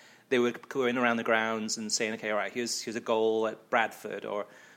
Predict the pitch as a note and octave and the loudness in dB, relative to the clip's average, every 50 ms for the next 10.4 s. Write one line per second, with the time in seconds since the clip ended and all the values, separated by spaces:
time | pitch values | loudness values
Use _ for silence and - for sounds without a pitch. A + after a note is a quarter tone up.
0 | - _ - A2 A2 A2 G#2+ A#2 B2 C3 B2 A2+ C3 B2 A#2+ - - - - B2 | -10 _ 0 0 2 2 2 2 2 2 2 2 0 -2 -2 -2 -4 -4 -2 -2
1 | A#2 A#2 G#2+ A2+ - - - - A2+ A2 A2 A2 A2 A2 A2 A2+ A2 A2 A2 G#2+ | -2 -2 -2 -2 -4 -6 -4 -4 -4 -4 -2 -2 -2 -2 -2 -2 -2 -2 -2 -2
2 | G#2+ G#2+ G#2 G2+ G#2+ A2 G#2+ - - _ - _ - - - - - - - G#2+ | -2 -4 -6 -8 -10 -12 -14 -16 -20 _ -20 _ -4 -2 -2 -2 -2 -4 -4 -2
3 | A2 A2+ - A#2+ G#2 G2 - - A2 A2 G#2+ - - A2 G#2+ G2+ G2+ A2 - - | -2 -2 -4 -6 -6 -8 -4 -2 -2 -2 -2 -4 -8 -10 -8 -10 -10 -14 -14 -14
4 | - - A2+ - - - A#2+ - - A#2 A2 G#2 G#2 G2+ G#2 G#2+ A2 A2 G#2+ G#2 | -10 -10 -8 -8 -2 0 0 0 0 -2 -6 -6 -4 -4 -2 -2 -2 -2 -2 -4
5 | G2+ G2+ F#2+ - G#2 G#2 A2 A2+ G#2 - A#2+ G#2+ G#2 G2 G2+ - - - - - | -4 -6 -8 -10 -12 -8 -6 -6 -4 -4 -4 -4 -4 -4 -6 -6 -6 -8 -8 -8
6 | A2+ G#2+ A2+ - - A#2+ G#2+ G2+ G2+ G#2 G#2 G#2+ G#2 - A2 - - - A2 G#2 | -8 -8 -6 -6 -4 -2 -2 -2 -4 -4 -6 -6 -6 -6 -6 -6 -6 -6 -6 -6
7 | G#2 G2+ - - - - - - - - - _ - A2+ G#2+ - - - B2 A2 | -6 -8 -8 -12 -18 -20 -20 -20 -20 -20 -10 _ -2 -2 -2 -2 -2 -2 0 0
8 | G#2+ G#2+ G#2+ G#2 G#2+ - - - - C3 C3 A2+ G#2+ G#2+ - - C3 A#2+ B2 - | 2 2 2 0 0 -2 -4 -4 -2 -2 0 0 -2 -2 -2 0 0 0 0 2
9 | D#3+ D3+ - - - - - - - - - D3+ D3 D#3 D3+ D3 - - A#2 G#2 | 2 2 2 0 -2 -4 -8 -16 -14 -6 -2 0 2 4 6 4 4 4 2 0
10 | - - - A#2 A2 A2 A2 | 0 0 0 0 0 0 0